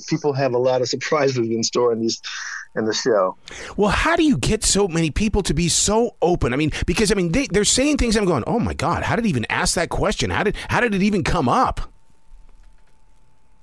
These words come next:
Speaker 1: Yeah, these were very sensitive conversations, and, you know, it, I, I think it was a, it was a combination of factors. Uh,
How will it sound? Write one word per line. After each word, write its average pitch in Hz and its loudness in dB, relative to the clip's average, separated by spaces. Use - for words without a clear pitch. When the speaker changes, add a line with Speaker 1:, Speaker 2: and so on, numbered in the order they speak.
Speaker 1:
Yeah, 180 2
these 208 2
were 202 4
very 196 2
sensitive 196 0
conversations, 143 0
and, 143 -2
you 160 2
know, 170 4
it, 175 4
I, 165 2
I 160 2
think 214 0
it 180 2
was 165 2
a, 139 2
it 202 4
was 190 4
a 175 2
combination 180 0
of 127 -2
factors. 110 0
Uh, 117 -4